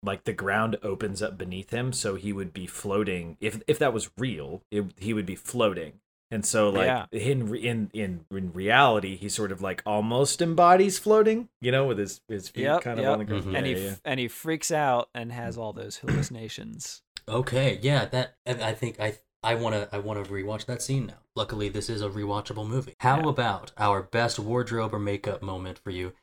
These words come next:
Speaker 3: Uh, these are all animated, so they can kinda do whatever they want. When I think of animes, they're either wearing, like,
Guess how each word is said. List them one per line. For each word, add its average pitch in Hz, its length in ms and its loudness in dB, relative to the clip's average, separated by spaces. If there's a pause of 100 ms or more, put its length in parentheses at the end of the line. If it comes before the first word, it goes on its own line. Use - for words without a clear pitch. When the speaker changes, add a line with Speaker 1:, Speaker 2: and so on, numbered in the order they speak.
(280)
Speaker 3:
Uh, 95 220 2
these 98 200 0
are 104 100 4
all 104 100 2
animated, 113 460 0
so 98 160 -2
they 104 120 0
can - 120 -12
kinda 127 240 -2
do 110 160 -2
whatever 104 280 2
they 98 140 0
want. 113 400 -2
When 98 100 -6
I 98 60 -2
think 104 200 -6
of 95 80 -4
animes, 95 500 -4
they're 92 140 -4
either 95 200 -8
wearing, 92 460 -4
like, 85 320 -8